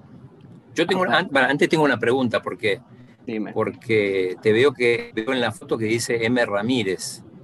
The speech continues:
Speaker 2: Ah, es curioso.
Speaker 1: <laughs> Contá.
Speaker 2: Ah, vaya, mi, mi nombre a lo largo de los años ha sufrido diferentes cambios
Speaker 1: A ver.
Speaker 2: por, por cosas políticas, ¿verdad?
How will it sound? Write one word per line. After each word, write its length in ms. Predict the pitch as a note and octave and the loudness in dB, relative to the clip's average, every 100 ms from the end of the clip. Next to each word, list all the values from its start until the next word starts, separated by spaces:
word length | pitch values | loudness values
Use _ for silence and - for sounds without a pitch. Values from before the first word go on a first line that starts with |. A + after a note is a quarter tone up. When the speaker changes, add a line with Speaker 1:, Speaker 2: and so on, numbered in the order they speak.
| - - - | -20 -14 0
Speaker 2:
Ah, 340 | D3 C3+ G2+ - - - - _ - A#2 - - - | 2 2 0 -6 -16 -16 -18 _ -20 -18 -16 -12 -4
es 180 | D#3+ - | 0 0
curioso. 460 | - E3+ D3+ C#3+ A2+ | 2 2 2 2 0
Speaker 1:
<laughs> 0 | |
Contá. 220 | A2+ G#2+ - - - - - | 0 -4 -8 -20 -20 -20 -6
Speaker 2:
Ah, 400 | B2+ D3+ C3+ A#2+ - | 0 2 2 0 -4
vaya, 400 | C3 C3 B2 A#2 - - _ - G#3 _ _ | -2 2 2 0 -4 -20 _ -4 -4 _ _
mi, 840 | C#3 C#3+ C#3+ C#3 C3+ C3+ B2+ A#2+ A2+ _ _ _ - | 0 2 4 4 4 4 2 0 -2 _ _ _ -2
mi 120 | D3 | 2
nombre 600 | D#3 D#3 F3+ G3+ G3+ F3+ | 4 4 2 4 4 4
a 80 | C#3 | 2
lo 80 | C3 | 2
largo 240 | A#2+ A2+ B2 | 2 0 0
de 60 | |
los 200 | C3 C3 | 0 0
años 280 | B2 C3+ C3 | -2 -2 -4
ha 40 | |
sufrido 800 | A#2 A2+ - A2 G#2+ G2+ F#2 - - | -6 -6 -6 -4 -2 -4 -8 -12 -6
diferentes 520 | C3 - A2 - - | -6 -2 -4 -6 -4
cambios 560 | D3 D3 A2+ G#2+ - - _ _ _ _ | 2 2 2 -2 -8 -14 _ _ _ _
Speaker 1:
A 120 | A2+ | 0
ver. 200 | B2 B2+ | 2 4
Speaker 2:
por, 520 | B2+ B2 B2 - - - | 4 6 4 2 -8 0
por 160 | C3 | 0
cosas 240 | C3 A#2+ - | 0 -4 -2
políticas, 460 | E3+ G3+ - B2 G#2 | 0 0 0 -2 -4
¿verdad? 340 | G#2 G#2+ - | -4 -6 -8